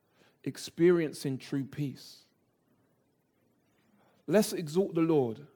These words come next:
He's right, always. And he's big enough and strong enough to prove himself to be right without us having to be in conflict with someone in order to try and achieve that.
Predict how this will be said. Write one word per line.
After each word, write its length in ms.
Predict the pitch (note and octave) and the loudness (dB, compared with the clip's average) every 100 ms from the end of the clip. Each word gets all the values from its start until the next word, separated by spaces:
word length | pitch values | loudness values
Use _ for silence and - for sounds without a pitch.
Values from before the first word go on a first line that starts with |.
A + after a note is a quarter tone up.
| _ _ | _ _
He's 320 | - G3+ F#3+ C3+ | 0 0 2 0
right, 320 | C3+ G#2+ - _ - _ _ _ _ _ _ _ _ _ | 0 0 -6 _ -20 _ _ _ _ _ _ _ _ _
always. 720 | - E3+ D3 A#2+ G#2+ G#2+ - - _ _ _ _ _ _ _ _ - | 4 6 6 2 -2 -10 -20 -20 _ _ _ _ _ _ _ _ -6
And 240 | - E3 D#3 | -2 0 2
he's 380 | F#3 A#3+ A3 E3+ | 2 4 2 0
big 300 | - C4 B3+ | 0 4 6
enough 260 | B3 A#3 | 4 2
and 100 | A3 | -2
strong 380 | G#3+ - A#3+ A#3+ | -2 0 0 2
enough 500 | G#3+ F#3 G3 - - _ _ _ _ _ _ _ _ - | 0 2 0 -6 -20 _ _ _ _ _ _ _ _ -10
to 100 | C#3 | -10
prove 360 | - A#3+ B3 | 2 6 6
himself 480 | F#3+ G3 - G3 F#3+ | 4 2 4 4 4
to 100 | E3 | -4
be 140 | D#3 | -2
right 360 | D#3+ D#3+ E3 - - - _ _ _ _ _ | 2 2 2 0 -10 -20 _ _ _ _ _
without 400 | C#3 D3+ G3+ G#3+ - | 2 10 10 10 6
us 220 | G#3+ - | 2 2
having 320 | G#3 G3+ G3+ | 0 2 0
to 160 | - F3 | 2 2
be 240 | F#3+ G3 | 2 0
in 100 | F3+ | -2
conflict 580 | - A#3 C4+ - A3 G#3+ | 0 2 2 6 6 6
with 120 | F#3 | 2
someone 440 | - F3 E3 D#3+ | 4 0 2 0
in 100 | D#3+ | 0
order 180 | F3 E3 | 0 0
to 140 | D3+ D3 | -4 -8
try 220 | - F3 | -2 0
and 100 | D3 | 0
achieve 400 | C3+ - D#3+ A2+ | -4 -4 -4 -4
that. 140 | A2+ | -10